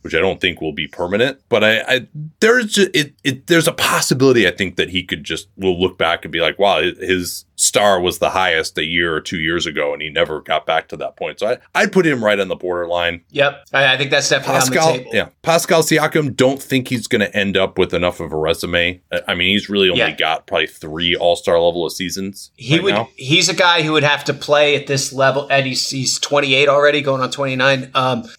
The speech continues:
Speaker 2: he'd
Speaker 1: Yeah.
Speaker 2: have to play at this level for probably at least three more years to, to really resonate at a Hall of Fame level. I mean, he's, he's
Speaker 1: A-,
Speaker 2: won a
Speaker 1: and also, I
Speaker 2: championship.
Speaker 1: think,
Speaker 2: He's
Speaker 1: yeah.
Speaker 2: made All N B A twice, but he just, he just needs to accumulate more stuff.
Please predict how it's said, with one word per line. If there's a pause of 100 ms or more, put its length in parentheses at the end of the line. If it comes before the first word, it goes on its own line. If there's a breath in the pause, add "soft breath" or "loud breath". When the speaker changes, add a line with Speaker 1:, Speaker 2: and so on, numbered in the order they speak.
Speaker 2:
he'd
Speaker 1:
Yeah.
Speaker 2:
have
to
play
at
this
level
for
probably
at
least
three
more
years (100)
to,
to
really
resonate
at
a
Hall
of
Fame
level. (100)
I
mean,
he's,
he's
Speaker 1:
A-,
Speaker 2:
won
a
Speaker 1:
and
also,
I
Speaker 2:
championship.
Speaker 1:
think,
Speaker 2:
He's
Speaker 1:
yeah.
Speaker 2:
made
All
N
B
A
twice,
but
he
just, (120)
he
just
needs
to
accumulate
more
stuff.